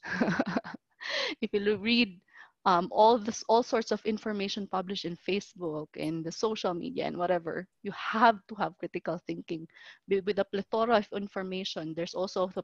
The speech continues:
plethora of false information, right? And a researcher, a pastor, all of us, we have to be willing to apply critical thinking. Um,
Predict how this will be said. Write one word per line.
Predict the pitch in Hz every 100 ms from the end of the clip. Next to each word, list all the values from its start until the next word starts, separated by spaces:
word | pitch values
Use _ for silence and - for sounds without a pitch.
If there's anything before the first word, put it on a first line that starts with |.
| -
plethora | 185 - 180 175
of | 165
false | - 180 175 -
information, | 165 - 156 156 156 - - - - _ 185
right? | 170 247 _ - - - - - -
And | 180 180
a | 156
researcher, | 175 262 - 339 320 330 330 320 _ _ _ -
a | -
pastor, | 180 240 - - 277 311 - _ _ -
all | 214
of | 262 262
us, | 262 -
we | 214
have | 196 196 190 -
to | 214
be | 202
willing | 185 190 185 190 185
to | 196 185 185
apply | - 185 170 _
critical | 220 - 226 190
thinking. | 190 - 170 185 156 151 _ _ _ - - - _ -
Um, | - 190 180 180